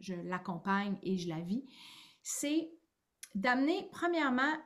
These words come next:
une cohérence entre le cœur et le cerveau. Donc, on amène les deux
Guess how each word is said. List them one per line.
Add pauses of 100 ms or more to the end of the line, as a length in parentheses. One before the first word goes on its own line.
une
cohérence (100)
entre
le
cœur (320)
et
le
cerveau. (1120)
Donc,
on
amène
les
deux